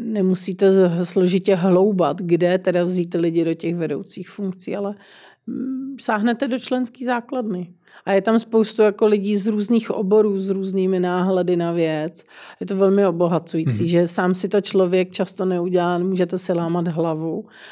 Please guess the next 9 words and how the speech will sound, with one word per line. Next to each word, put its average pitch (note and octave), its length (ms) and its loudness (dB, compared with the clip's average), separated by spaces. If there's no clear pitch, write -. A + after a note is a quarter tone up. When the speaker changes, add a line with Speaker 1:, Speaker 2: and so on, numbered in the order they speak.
Speaker 1:
pak F3 160 -4
přijde F3+ 380 -2
skupina F3 540 -4
d-, E3 180 -6
eh, E3 220 -2
s F3 60 -4
nadhledem E3 760 0
a - 120 -6
najednou E3 680 -4